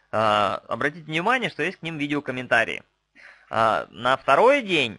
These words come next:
э, после скачивания приходит, э, письмо с заголовком "Видеозаписи каждой из восьми интеллект-карт". И мы говорим, что вот И в этом письме мы уже конкретно продаём видеозаписи.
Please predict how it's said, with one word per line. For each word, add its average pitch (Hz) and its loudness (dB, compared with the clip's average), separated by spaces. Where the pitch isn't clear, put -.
э, 110 -14
после 156 -6
скачивания 95 -2
приходит, 208 -4
э, 113 -8
письмо 190 -6
с 190 -6
заголовком 151 0
"Видеозаписи 175 -4
каждой 160 0
из 123 -8
восьми 127 -8
интеллект-карт". 135 -2
И 131 -10
мы 147 -12
говорим, 131 -2
что 80 -18
вот 151 -2
И 117 -10
в 110 -8
этом 190 -2
письме 147 -8
мы 127 -6
уже 120 -8
конкретно 135 -10
продаём 120 -6
видеозаписи. 131 -6